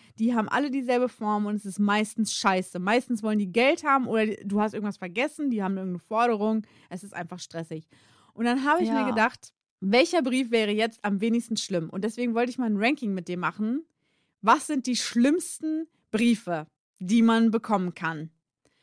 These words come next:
Speaker 1: Beispiel Bank, Versicherung,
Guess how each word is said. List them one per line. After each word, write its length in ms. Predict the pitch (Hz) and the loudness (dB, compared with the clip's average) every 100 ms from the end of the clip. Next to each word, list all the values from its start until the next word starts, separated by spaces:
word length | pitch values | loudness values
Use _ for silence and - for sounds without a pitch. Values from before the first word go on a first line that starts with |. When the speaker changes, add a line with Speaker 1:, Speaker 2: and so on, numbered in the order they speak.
| _ _ | _ _
Speaker 1:
Beispiel 720 | 226 247 277 - 294 285 294 - _ _ _ _ _ - | 4 6 2 -4 -2 0 -2 -6 _ _ _ _ _ 0
Bank, 540 | 190 240 311 311 - _ _ _ | 4 6 4 0 -6 _ _ _
Versicherung, 1000 | - - 214 240 - 320 262 277 269 | -4 0 2 2 0 2 6 6 6